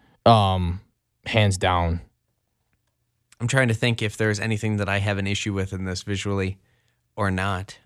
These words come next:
Speaker 2: Um,
Speaker 1: Like, that's the primary positive for this is the look and feel. Like, like, just the amount of detail.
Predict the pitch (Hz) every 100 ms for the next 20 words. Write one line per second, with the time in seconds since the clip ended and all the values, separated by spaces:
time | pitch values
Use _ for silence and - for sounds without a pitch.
0 | _ 117 117 120 120 117 113 110 _ -
1 | 131 151 - 139 123 127 117 95 - _
2 | _ - 90 90 85 87 - 85 82 -
3 | - - 85 90 87 80 85 - - -
4 | - - _ _ _ 117 113 - 117 110
5 | - - 139 123 151 - 123 104 104 117
6 | 101 - 104 107 117 107 107 110